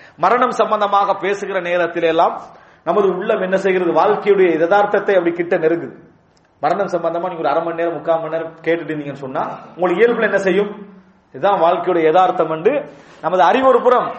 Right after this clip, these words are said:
மூளையுடைய பகுதிகள் திறப்படும். அதாவது, "வபதா லஹும் மா லம் யகூனு யஹ்தசிபூன்", அல்லாஹ் தஆலா சொல்றான். மறுமையில எழுப்பப்பட்ட பின்னால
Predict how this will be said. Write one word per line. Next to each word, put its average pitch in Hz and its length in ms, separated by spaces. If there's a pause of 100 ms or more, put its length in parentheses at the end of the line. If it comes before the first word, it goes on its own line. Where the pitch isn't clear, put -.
(120)
மூளையுடைய 254 460
பகுதிகள் 240 360
திறப்படும். 220 400 (920)
அதாவது, 190 420 (1040)
"வபதா 165 340
லஹும் 175 280
மா 170 140
லம் 175 180
யகூனு 165 480
யஹ்தசிபூன்", 170 540
அல்லாஹ் 147 260
தஆலா 143 220
சொல்றான். 120 280 (540)
மறுமையில 196 440
எழுப்பப்பட்ட 175 520
பின்னால 147 760